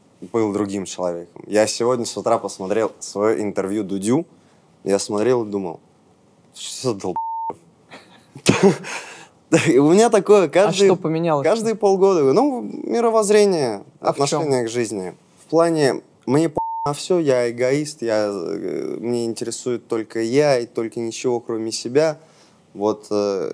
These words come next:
Speaker 1: это давно уже отошло на второй план.
Speaker 2: А на что не по?
Speaker 1: Да,
Speaker 2: Ну.
Speaker 1: на мир,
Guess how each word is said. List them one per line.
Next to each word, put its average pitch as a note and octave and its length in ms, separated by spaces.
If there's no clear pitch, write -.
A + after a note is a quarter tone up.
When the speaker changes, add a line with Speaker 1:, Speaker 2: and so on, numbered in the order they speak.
Speaker 1:
это - 240
давно G2 360
уже F2+ 340
отошло G2 320
на F2+ 100
второй - 280
план. - 300
Speaker 2:
А E3 100
на E3+ 140
что E3 300
не D3 240
по? C3+ 380
Speaker 1:
Да, G#2+ 300
Speaker 2:
Ну. G#2 60
Speaker 1:
на G#2+ 100
мир, D#3 320